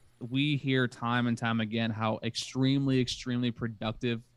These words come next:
college football players, especially on the defensive side of the ball, when they are too small, typically don't last very long in the N F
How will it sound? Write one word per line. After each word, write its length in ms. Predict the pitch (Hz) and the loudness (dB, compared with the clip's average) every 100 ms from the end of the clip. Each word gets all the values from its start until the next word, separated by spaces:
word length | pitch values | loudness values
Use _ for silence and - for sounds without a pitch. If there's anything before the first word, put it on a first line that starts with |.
| _ - | _ -6
college 340 | 113 113 110 | -2 -2 -2
football 180 | 117 117 | -4 -2
players, 380 | 127 127 127 117 | 0 0 0 -2
especially 440 | - 117 117 120 | -4 -2 -2 -2
on 120 | 110 | -2
the 60 | 104 | -2
defensive 260 | 110 117 110 | -2 -2 -2
side 100 | 113 | -2
of 80 | |
the 40 | 110 | 0
ball, 400 | 113 120 131 - _ _ _ - | 0 2 0 -4 _ _ _ -4
when 200 | 117 117 | 0 2
they 100 | 113 | 2
are 180 | 110 | 0
too 220 | 110 - 110 | -2 -6 -8
small, 560 | - 113 117 143 175 _ _ _ _ _ _ | -4 -2 2 2 -2 _ _ _ _ _ _
typically 480 | - 135 139 131 123 | -6 -4 -2 2 2
don't 200 | 120 120 | 4 2
last 180 | 113 110 | 2 0
very 140 | 113 | -2
long 140 | 117 85 | -4 -6
in 60 | |
the 60 | 76 | -10
N 60 | |
F 60 | 62 | -12